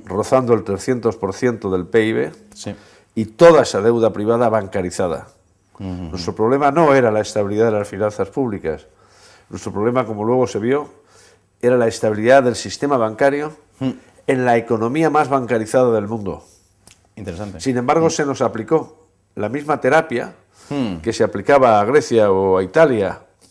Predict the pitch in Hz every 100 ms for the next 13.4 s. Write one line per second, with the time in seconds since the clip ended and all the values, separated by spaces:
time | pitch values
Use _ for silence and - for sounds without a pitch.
0 | - - - 110 104 110 113 107 139 104
1 | - - _ _ 131 117 101 120 120 123
2 | 113 107 101 160 143 95 - _ 123 110
3 | 107 123 - - _ _ _ _ _ -
4 | 135 127 110 110 107 110 104 131 139 104
5 | - - _ 104 101 101 123 113 101 95
6 | 90 92 67 92 104 127 151 _ _ -
7 | - - - _ - 139 160 160 147 131
8 | 120 151 151 160 160 123 127 139 135 117
9 | 107 107 175 165 - - _ _ 104 101
10 | 101 101 123 147 139 139 - 131 117 110
11 | 101 110 98 160 143 101 - 92 101 98
12 | 98 135 131 147 135 123 120 123 - 143
13 | 135 135 160